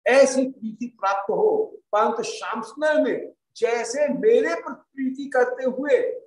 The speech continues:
मेरे सुख का धारण किया, ऐसे वे किसी का भी धारण न करें और मेरा भी धारण न करें।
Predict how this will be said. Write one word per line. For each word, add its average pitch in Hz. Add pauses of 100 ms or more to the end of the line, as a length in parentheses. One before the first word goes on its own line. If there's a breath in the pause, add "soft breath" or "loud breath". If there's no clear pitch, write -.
(100)
मेरे 247
सुख 233
का 254
धारण 247
किया, 302 (280)
ऐसे 247
वे 226
किसी -
का 196
भी 277
धारण 208
न 202
करें 311 (160)
और 214
मेरा 214
भी -
धारण 151
न 151
करें। -